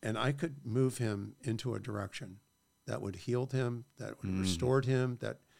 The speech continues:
Speaker 1: easily,
Speaker 2: Yeah.
Speaker 1: knowing what I know now.
Speaker 2: Yeah.
Speaker 1: Uh,
Speaker 2: You've seen it many times.
Speaker 1: Yeah, yeah.
Speaker 2: You've
Speaker 1: In
Speaker 2: done it.
Speaker 1: deliverance, yeah.
Speaker 2: Yeah.
Speaker 1: In deliverance and just being a friend, you know?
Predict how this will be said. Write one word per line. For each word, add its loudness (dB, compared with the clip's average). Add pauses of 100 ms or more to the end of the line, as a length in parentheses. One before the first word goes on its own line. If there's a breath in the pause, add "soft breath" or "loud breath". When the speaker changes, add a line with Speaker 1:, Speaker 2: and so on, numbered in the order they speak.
(260 soft breath)
Speaker 1:
easily, 6 (140)
Speaker 2:
Yeah. 6
Speaker 1:
knowing 10
what 10
I 12
know 6
now. -4 (160)
Speaker 2:
Yeah. 2 (180)
Speaker 1:
Uh, 2
Speaker 2:
You've 8
seen 8
it 4
many 4
times. 4
Speaker 1:
Yeah, 12 (100)
yeah. 8
Speaker 2:
You've 0
Speaker 1:
In 10
Speaker 2:
done 10
it. 10
Speaker 1:
deliverance, 8
yeah. 6
Speaker 2:
Yeah. 4
Speaker 1:
In 6
deliverance 8
and 0
just 2
being 6
a 0
friend, 0
you 2
know? -2